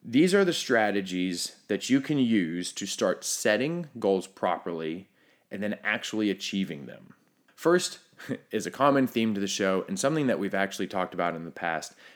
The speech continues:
and that is giving yourself a purpose. We've talked about an overarching purpose to our life. What I'm talking about is something different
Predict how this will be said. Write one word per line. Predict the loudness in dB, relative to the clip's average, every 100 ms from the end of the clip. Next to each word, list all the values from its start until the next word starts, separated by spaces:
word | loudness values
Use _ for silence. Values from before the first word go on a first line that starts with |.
| -6
and | 0
that | 4 4
is | 2
giving | 2 4 4
yourself | 2 0 0 -2 -2
a |
purpose. | -10 -6 -6 -8 -12 -12 -14 _ _ -20 _ _ _
We've | 4 6 6 4
talked | 4 4
about | 4 4
an | 4 4
overarching | 2 4 0 -2 -6 -10 -12
purpose | -10 -10 -8 -12
to | -6 -4
our | -2 -4
life. | -6 -8 -16 -20 _ _ _
What | 0 4
I'm | 4 4
talking | 2 2 -2 -4
about | -4 -4 -4 -8 _ _ -4
is | -2 -2 -4 -12 _ _ _ -10
something | 2 2 4 2 2 2 -4 -10 -2
different | 2 2 0 -2 -2 -6